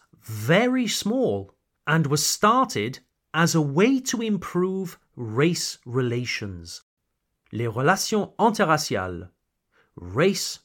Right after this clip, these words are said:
relations, in London. Today, the Notting Hill Carnival brings in over two million people every year.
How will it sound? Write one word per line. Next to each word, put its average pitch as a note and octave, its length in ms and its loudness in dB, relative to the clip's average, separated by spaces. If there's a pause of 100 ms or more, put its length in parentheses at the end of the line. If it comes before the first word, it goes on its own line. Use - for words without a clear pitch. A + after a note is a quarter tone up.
(120)
relations, A2 920 -6 (180)
in G3+ 240 4
London. B2+ 580 -2 (1300)
Today, B2+ 640 0 (420)
the C3+ 240 0
Notting E3 520 2
Hill C#3+ 320 2
Carnival B2+ 760 0 (460)
brings F3+ 460 4
in F3+ 340 0
over F3 360 4
two D4 680 4
million B3+ 680 4
people F3+ 640 0
every F#3+ 480 4
year. G2 420 0